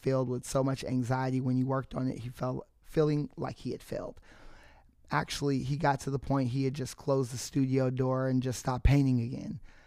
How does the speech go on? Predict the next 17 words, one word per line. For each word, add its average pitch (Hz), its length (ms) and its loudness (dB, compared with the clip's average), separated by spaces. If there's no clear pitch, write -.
I - 140 -2
recommended 139 640 0
him 127 200 0
to - 100 -8
put - 200 0
the - 80 -6
painting 139 360 2
away - 340 -2
and 135 100 -4
paint - 220 -2
one 135 200 0
simple 131 340 -2
object 135 580 -6
on 127 140 -4
a 127 60 -4
small 131 280 -4
canvas, - 480 -8